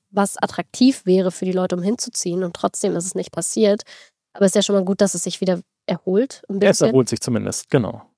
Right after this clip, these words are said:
Speaker 2: Also es ist immer noch nicht ganz logisch, weil ich mir auch denke, naja, die Stadt bietet ja Arbeitsplätze. Es
Speaker 1: Mhm.
Speaker 2: war auch ein bisschen, das, äh, war, vielen Dank übrigens, das haben Leute in den Kommentaren gesagt, als Hinweis, das war ein richtiger Hinweis. Ähm, vielleicht ist deine Stadt zu reich, weil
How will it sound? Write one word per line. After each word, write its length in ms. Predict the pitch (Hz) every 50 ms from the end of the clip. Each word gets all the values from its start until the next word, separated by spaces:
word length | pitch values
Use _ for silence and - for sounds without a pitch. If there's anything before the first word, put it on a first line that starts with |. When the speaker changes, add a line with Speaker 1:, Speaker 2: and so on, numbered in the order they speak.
| _ - -
Speaker 2:
Also 160 | 120 127 139
es 80 | 127
ist 80 | 147 147
immer 160 | 185 196 196
noch 120 | 196 190 175
nicht 140 | 170 -
ganz 240 | - 156 151 156 -
logisch, 420 | - 151 147 180 202 226 202 - -
weil 100 | 143 135
ich 60 | 123
mir 120 | 147 170 -
auch 120 | 139 -
denke, 240 | - 170 170 - 147
naja, 300 | 123 120 151 165 151 - -
die 140 | - 120
Stadt 220 | - - 131 - -
bietet 240 | 160 160 - 170 123
ja 100 | 120 -
Arbeitsplätze. 520 | - 156 175 175 - - 175 170 - -
Es 100 | 143 -
Speaker 1:
Mhm. 20 | 156
Speaker 2:
war 80 | 165
auch 40 | 202 226
ein 60 | 202
bisschen, 280 | 226 226 - 302 262 226 -
das, 200 | 147 170 - -
äh, 120 | 214 196 156
war, 120 | 147 160 156
vielen 240 | - - 277 320
Dank 160 | 294 277 294 311
übrigens, 300 | 233 175 147 143 139 -
das 160 | 151 - 160
haben 180 | 165 175 175
Leute 220 | 156 143 185 - 240
in 40 | 202
den 120 | 165 151
Kommentaren 420 | - 151 139 123 - 165 214 247
gesagt, 320 | 247 196 139 135 156 - -
als 140 | - - -
Hinweis, 400 | 190 240 233 165 147 - - -
das 140 | 143 - 147
war 60 | 135
ein 40 | 135
richtiger 280 | 185 - - 220 175
Hinweis. 520 | 151 175 202 165 127 120 135 202 214 - - _ _ _ _ _ _ _ _ _ _ _ - -
Ähm, 340 | 143 160 170 165 156 170 - _
vielleicht 380 | - - 139 131 185 - -
ist 120 | - - -
deine 160 | 160 151 131
Stadt 220 | - - 208 -
zu 120 | - - 190
reich, 440 | - 117 117 113 107 - - - _ _ _ _ _ _ _ _ _ _ _ _ _ _ _ _
weil 480 | - 127 143 143 151 151 156 160 160 165